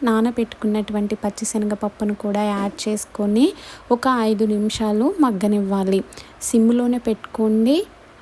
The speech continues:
తొందర తొందరపడి స్పీడ్గా చేయనవసరం లేదు, సిమ్లో పెట్టి చేయండి,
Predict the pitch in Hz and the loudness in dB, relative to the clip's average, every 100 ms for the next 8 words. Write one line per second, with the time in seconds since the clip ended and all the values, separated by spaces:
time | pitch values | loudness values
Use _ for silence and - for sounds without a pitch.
0 | - - - 220 208 220 214 214 214 220 | -20 -20 -2 2 2 0 0 0 0 0
1 | 214 214 247 370 - - - - - - | 0 0 2 0 -4 -20 -20 -14 -14 -2
2 | 220 214 214 226 - 202 208 208 208 - | 0 2 2 0 0 0 0 -2 -2 -2
3 | 208 202 202 233 392 - 226 220 226 233 | 0 0 0 0 -2 0 2 2 2 -2
4 | 214 - - 208 202 208 | -4 -6 -8 -4 -2 -2